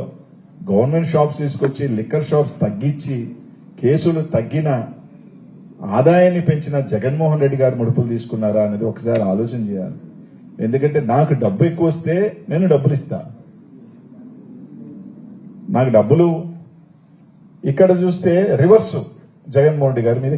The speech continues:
కేసు, ఒక కక్ష రాజకీయాలు, ఏదో విధంగా నలుగురిని అధికారం తీసుకురావటం. అసలు దీంట్లో ఇంకో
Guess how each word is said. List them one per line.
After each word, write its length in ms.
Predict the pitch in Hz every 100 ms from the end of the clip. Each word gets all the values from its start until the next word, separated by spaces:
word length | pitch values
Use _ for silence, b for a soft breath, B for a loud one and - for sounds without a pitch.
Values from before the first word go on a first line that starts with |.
| -
కేసు, 280 | 110 104 - - -
ఒక 120 | 139 139 -
కక్ష 200 | 113 143 127
రాజకీయాలు, 580 | 110 104 120 107 95 95 B B B - 151
ఏదో 140 | 180 190 170
విధంగా 340 | 160 160 165 156
నలుగురిని 480 | 143 143 143 139 135 127 - - - 117
అధికారం 360 | 139 143 139 127
తీసుకురావటం. 600 | 117 - 117 110 107 117 - - - - - 127
అసలు 160 | 147 165
దీంట్లో 200 | 165 165 165
ఇంకో 140 | 180